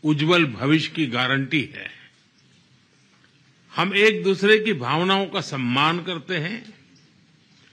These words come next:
मुझे विश्वास है कि मेरी इस यात्रा से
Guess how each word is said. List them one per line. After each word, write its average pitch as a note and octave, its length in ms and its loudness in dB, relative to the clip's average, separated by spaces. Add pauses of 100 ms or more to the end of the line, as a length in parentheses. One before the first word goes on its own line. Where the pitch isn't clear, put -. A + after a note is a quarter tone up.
(220)
मुझे C#3+ 200 4
विश्वास F3 580 2
है A3 320 -2 (1040)
कि D3+ 60 0
मेरी G3 420 6
इस F#3 180 0
यात्रा E3+ 540 0
से - 260 -12